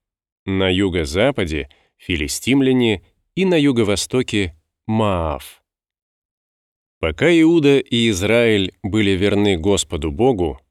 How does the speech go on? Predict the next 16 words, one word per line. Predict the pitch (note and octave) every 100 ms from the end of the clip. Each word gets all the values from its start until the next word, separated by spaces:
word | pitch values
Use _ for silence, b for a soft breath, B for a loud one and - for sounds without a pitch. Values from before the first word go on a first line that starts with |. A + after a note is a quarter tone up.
| _ _ _ -
они | - E2 D3
побеждали | F#3+ F#3+ F#3+ D3 C3 D3+ C#3
в | A#2
боях, | B2+ G#2 D#2 C2+ - _ _ _ _ -
а | G#2
когда | G2+ G2 G#2
их | G#2 -
народ | F#2+ G2+ G#2
и | F#2+
цари | - F#2+ G2 F#2+ E2 _ -
жили | E2+ G2+ F#2 F2
в |
беззаконии, | D#2+ F2+ D#2 E2 D#2+ B2 A#2+ F2 C#2+ - _ _ _ _
Господь | - E2 G2+ - F3+ E3 - -
наказывал | G#2 G2+ - - F3 D3+ C#3+ C3 B2+
их, | A#2 -